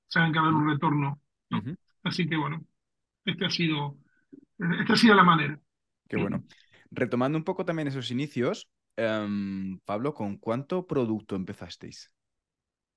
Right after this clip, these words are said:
Speaker 1: Nosotros teníamos al principio, eh, ya hablamos para el dos mil veinte, para el primer Black Friday, que esa es la referencia, teníamos ahí unos, ya unos diez mil productos, ¿vale?
Speaker 2: Diez mil productos desde el principio, con el primer
Speaker 1: No, no,
Speaker 2: e-commerce.
Speaker 1: en pri-, eh,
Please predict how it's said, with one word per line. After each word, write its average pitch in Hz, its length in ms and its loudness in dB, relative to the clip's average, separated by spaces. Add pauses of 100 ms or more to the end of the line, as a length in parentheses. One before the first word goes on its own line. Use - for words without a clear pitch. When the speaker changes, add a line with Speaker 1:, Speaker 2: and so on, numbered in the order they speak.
(1000)
Speaker 1:
Nosotros 269 340 6
teníamos 254 420 6
al 202 120 6
principio, 196 760 4
eh, 165 380 2
ya 190 160 -2
hablamos 208 260 0
para 196 120 2
el 165 80 4
dos 165 100 2
mil 170 140 4
veinte, 214 200 6
para 175 120 4
el 156 60 0
primer 170 240 0
Black 160 220 -2
Friday, 208 220 -2
que 165 60 0
esa 180 160 -2
es 160 40 -2
la 160 100 0
referencia, 180 480 -4
teníamos 180 420 -4
ahí 190 120 -2
unos, 175 460 -2
ya 202 220 -4
unos 202 180 2
diez 160 160 0
mil 170 140 4
productos, 156 500 -4 (800)
¿vale? 170 220 2
Speaker 2:
Diez 214 100 -2
mil 165 140 -2
productos 190 340 2
desde 147 180 -2
el 117 40 -6
principio, 101 720 -4
con 104 220 -4
el 104 100 -2
primer 104 260 2
Speaker 1:
No, 202 140 10
no, 170 80 8
Speaker 2:
e-commerce. 165 260 6
Speaker 1:
en 175 60 2
pri-, 175 100 2
eh, 175 680 -4